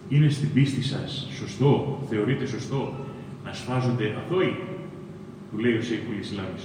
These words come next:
«Όχι, πρέπει να σφαχτούν μόνον οι ένοχοι. Πώς θα βγάλεις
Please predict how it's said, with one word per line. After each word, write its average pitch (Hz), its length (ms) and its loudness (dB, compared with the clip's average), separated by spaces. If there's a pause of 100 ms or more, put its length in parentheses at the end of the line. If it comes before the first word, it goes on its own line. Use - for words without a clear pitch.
(120)
«Όχι, 117 340 -2 (440)
πρέπει 143 240 0
να 131 100 0
σφαχτούν - 460 0 (360)
μόνον 170 300 2
οι 156 100 4
ένοχοι. - 340 2 (1040)
Πώς 165 160 -2
θα 160 160 0
βγάλεις 135 260 2